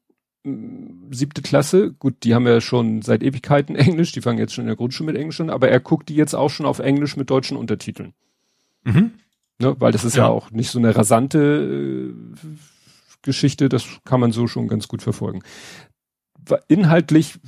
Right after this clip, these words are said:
Speaker 1: will ich jetzt gar nicht viel dazu sagen. Ich fand's nur interessant, weil sie hatten jetzt sowohl in Folge zwei als auch in Folge drei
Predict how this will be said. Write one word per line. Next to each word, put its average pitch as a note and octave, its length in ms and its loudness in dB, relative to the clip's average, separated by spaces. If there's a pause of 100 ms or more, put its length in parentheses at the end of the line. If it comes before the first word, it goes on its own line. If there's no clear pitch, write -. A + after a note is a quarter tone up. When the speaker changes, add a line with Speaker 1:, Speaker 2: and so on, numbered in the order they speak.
(140)
Speaker 1:
will A#2+ 120 0
ich B2 100 0
jetzt - 160 0
gar A#2 140 4
nicht E3 140 2
viel F3+ 100 -2
dazu D3 220 -6
sagen. D3 180 0
Ich - 100 -10
fand's C#3 300 -2
nur D3 160 -2
interessant, C3+ 540 -2
weil B2+ 120 4
sie A#2 220 0
hatten A#2+ 280 -2
jetzt - 360 -2
sowohl A#2 320 -4
in A2+ 80 -4
Folge A2+ 340 0
zwei B2 440 2
als C3+ 200 -2
auch B2+ 120 -6
in A#2+ 80 -6
Folge A#2 340 -4
drei C3 420 2